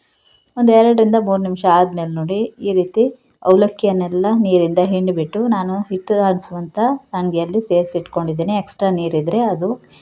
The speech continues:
ಕೆಳಗಡೆ ಇರೋ ಪಾತ್ರದಲ್ಲಿ ಹೊರಟೋಗ್ತದೆ. ಈ ರೀತಿ ನೀರನ್ನು ಹಿಂಡಿಬಿಟ್ಟು ಸೇರಿಸ್ಕೊಂಡಾದ್ಮೇಲೆ ಅದಕ್ಕೆ ಒಂದು ಸ್ವಲ್ಪ ಉಪ್ಪನ್ನು, ಅದೇ ರೀತಿ ಒಂದು ಸ್ವಲ್ಪ ಸಕ್ಕರೆನೂ ಕೂಡ ಸೇರಿಸ್ಕೊಂಡು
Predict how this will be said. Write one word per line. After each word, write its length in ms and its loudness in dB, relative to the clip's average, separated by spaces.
ಕೆಳಗಡೆ 380 6
ಇರೋ 180 2
ಪಾತ್ರದಲ್ಲಿ 640 -2
ಹೊರಟೋಗ್ತದೆ. 680 -4
ಈ 120 4
ರೀತಿ 320 4
ನೀರನ್ನು 440 4
ಹಿಂಡಿಬಿಟ್ಟು 560 0
ಸೇರಿಸ್ಕೊಂಡಾದ್ಮೇಲೆ 1040 0
ಅದಕ್ಕೆ 300 -4
ಒಂದು 140 -2
ಸ್ವಲ್ಪ 360 0
ಉಪ್ಪನ್ನು, 520 0
ಅದೇ 200 0
ರೀತಿ 300 -2
ಒಂದು 200 -2
ಸ್ವಲ್ಪ 280 0
ಸಕ್ಕರೆನೂ 540 -2
ಕೂಡ 280 0
ಸೇರಿಸ್ಕೊಂಡು 680 -2